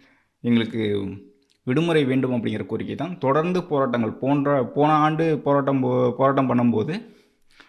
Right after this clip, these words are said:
நாங்க தொ-, விடுமுறை கொடுக்குறோம்னு சொல்லிட்டாங்க. இப்போ கேட்கும்போது, "இல்ல, இந்த பதினைந்து நாட்கள் மட்டும்தான்" அப்படின்னு சொல்றாங்க. அப்படின்னு தான் ஒவ்வொரு மாவட்ட ஆட்சியர் அலுவலகத்துக்கு முன்பும்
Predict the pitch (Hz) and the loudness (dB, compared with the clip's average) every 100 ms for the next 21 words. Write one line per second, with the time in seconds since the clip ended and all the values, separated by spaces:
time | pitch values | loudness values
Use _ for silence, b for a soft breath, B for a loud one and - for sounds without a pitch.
0 | b 160 156 160 156 151 143 135 131 147 | b -2 2 4 6 6 4 0 0 0
1 | 175 156 151 147 131 135 123 123 110 107 | 2 2 2 0 0 0 0 -2 -2 -2
2 | 104 104 110 127 120 165 156 147 123 139 | -4 -6 -6 -4 0 0 2 0 -2 -2
3 | 135 135 147 139 131 120 113 120 110 127 | -2 -2 -2 0 0 0 0 -2 -4 -2
4 | 135 135 127 120 123 123 120 120 120 113 | 0 0 0 -2 -2 0 0 -2 -4 -8
5 | - 110 110 104 101 113 147 185 - b | -10 -10 -8 -8 -8 -8 -8 -10 -14 b
6 | b b b b _ 120 131 156 196 185 | b b b b _ 0 2 4 2 2
7 | 185 147 139 151 151 143 143 131 - 143 | 0 0 2 2 0 0 -2 -2 -2 0
8 | 120 127 131 123 113 113 113 107 107 135 | 0 0 0 -2 -4 -8 -6 -4 -4 -4